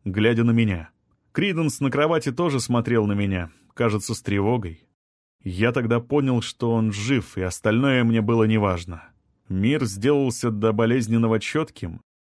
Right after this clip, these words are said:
а завихрения магии танцевали вокруг и сами просились в руки. Вроде бы я схватил один из потоков, или мне так показалось? Не знаю, потому что в следующий момент мир вспыхнул ярким золотом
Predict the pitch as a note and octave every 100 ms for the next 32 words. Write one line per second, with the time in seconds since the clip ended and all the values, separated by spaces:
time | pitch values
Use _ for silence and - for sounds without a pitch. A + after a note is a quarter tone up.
0 | _ F#2+ F#2+ A2+ B2+ D3 D#3+ D3+ C#3+ D3+
1 | D3+ C#3+ C#3 C3 - C3+ D3 C3+ B2+ A#2
2 | D#3 - B2+ - D3+ D3 A#2+ A#2+ A2+ -
3 | B2 A#2 - G#2+ G#2+ - - _ _ _
4 | _ G2 G2+ B2+ B2+ C3+ C3+ A#2+ B2+ B2
5 | C#3+ E3 C3 B2 C3 - C3 A#2+ G3+ -
6 | F#2 - _ _ _ _ _ - B2+ C#3+
7 | D3 D3 C#3 - - A2+ G2 G#2 C#3+ C#3+
8 | - - _ _ _ _ _ _ G2 C3+
9 | D3 C#3+ D3+ C#3 B2 A#2+ C3+ C3 C3+ -
10 | C#3+ C3 A#2 A#2+ A#2+ D3+ E3+ A#2+ A#2 D3+
11 | A#2+ - - - F#3 - D#3+ C#3 B2 C#3+
12 | B2 C#3 B2 B2+ A2 F2+ F2 D#2+